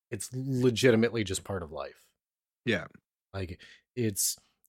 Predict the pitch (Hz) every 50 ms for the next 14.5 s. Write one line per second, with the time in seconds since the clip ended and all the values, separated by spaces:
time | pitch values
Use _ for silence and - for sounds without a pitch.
0 | _ - 120 - - 117 110 107 107 107 104 104 98 92 - _ - 135 123 123
1 | 131 135 123 127 127 113 113 107 - - 113 107 107 104 104 110 - - 113 107
2 | 104 107 104 95 98 98 98 - 110 104 98 101 95 92 104 98 98 98 98 98
3 | 107 107 101 95 92 90 - - 101 98 92 90 87 87 90 87 _ _ _ _
4 | _ _ - 92 92 90 90 92 95 90 87 - - - _ _ _ _ _ _
5 | _ _ _ _ _ _ _ - 110 110 98 - - 110 98 95 98 90 85 82
6 | - - 92 87 - _ - - - _ _ _ _ _ - 113 101 98 95 92
7 | 95 123 113 113 104 101 98 - - _ _ _ - 98 98 92 92 98 107 110
8 | 107 - - 101 98 95 90 95 98 98 95 85 85 - _ - - 104 90 -
9 | 107 92 85 - 87 85 85 - _ _ _ _ _ _ _ _ _ _ _ _
10 | - 104 98 95 92 95 92 90 90 82 - _ _ _ _ _ _ _ _ _
11 | _ _ _ _ _ _ _ _ _ _ - 131 113 - 120 117 113 110 101 -
12 | - 110 101 101 101 85 - _ _ - - _ _ _ _ _ _ _ _ _
13 | _ _ _ - - - - 139 131 120 113 110 107 104 - 120 104 104 98 95
14 | - - 92 - - 98 92 92 85